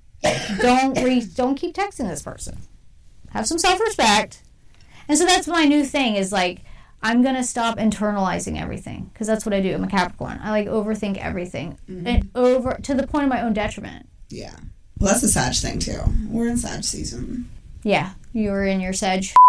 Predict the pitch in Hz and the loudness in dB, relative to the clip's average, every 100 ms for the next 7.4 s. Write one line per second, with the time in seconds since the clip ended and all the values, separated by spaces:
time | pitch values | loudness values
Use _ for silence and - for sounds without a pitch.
0 | 988 988 190 190 - 208 196 196 196 190 | 12 10 6 -2 0 0 0 -2 -2 0
1 | - 740 339 262 294 988 988 988 240 247 | 2 4 4 2 8 10 10 8 2 2
2 | - - - - 214 190 165 180 175 180 | 2 -2 0 2 4 4 4 4 6 6
3 | 247 254 294 339 330 302 - 370 349 269 | 6 6 6 4 2 4 8 8 8 6
4 | 214 240 277 160 160 247 247 262 269 247 | 6 6 4 2 4 6 8 8 8 8
5 | 247 226 208 - - - 359 381 392 359 | 6 6 4 2 -6 0 6 8 8 6
6 | 381 370 370 370 370 359 370 359 359 349 | 6 4 6 6 6 6 4 4 6 8
7 | 302 262 294 | 8 8 6